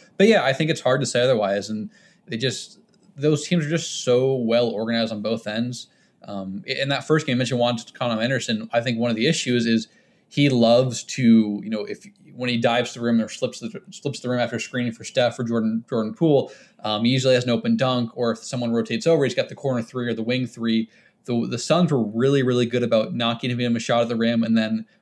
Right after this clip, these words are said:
behind that, they were helping the help really well, right? So I think he had one really, really bad turnover where he just kinda mindlessly threw it to the corner when the guy rotated to the rim because he expects that pass to be open. But the Suns don't allow that pass to be open because they are so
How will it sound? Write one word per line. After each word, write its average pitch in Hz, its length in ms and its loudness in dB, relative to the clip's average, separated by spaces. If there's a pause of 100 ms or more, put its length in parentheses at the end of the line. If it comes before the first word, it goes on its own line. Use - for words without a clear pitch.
(180)
behind 143 480 0
that, 113 380 -2
they 127 100 0
were 123 80 2
helping 151 300 0
the 117 80 -2
help 135 240 2
really 110 160 -2
well, 101 200 0
right? 110 160 0
So 127 100 -8
I - 20 -8
think 117 220 -6 (160)
he 127 100 -10
had 110 180 -4
one 117 300 0 (300)
really, 180 180 6
really 131 160 4
bad 113 240 2
turnover 117 320 -2
where 110 80 -2
he 110 60 0
just 117 140 -6
kinda 123 120 -2
mindlessly 117 440 -2
threw 120 180 -8
it 117 60 -10
to - 60 -20
the 120 80 -16
corner 117 300 -6
when 113 80 -6
the 110 80 -6
guy 110 140 -2
rotated 113 400 -4
to 107 60 -16
the 104 100 -16
rim 123 360 2 (280)
because 131 180 0
he 120 80 2
expects 131 300 -2
that - 160 -2
pass 117 220 -2
to - 60 -10
be 131 60 0
open. 123 280 2
But 113 40 -12
the 113 80 -8
Suns 120 440 -2
don't 113 180 -2
allow 139 160 4
that - 160 2
pass 110 200 -2
to - 60 -18
be 113 60 -8
open 113 240 -8
because 104 260 -10
they 104 140 -4
are 104 140 -2
so 117 440 0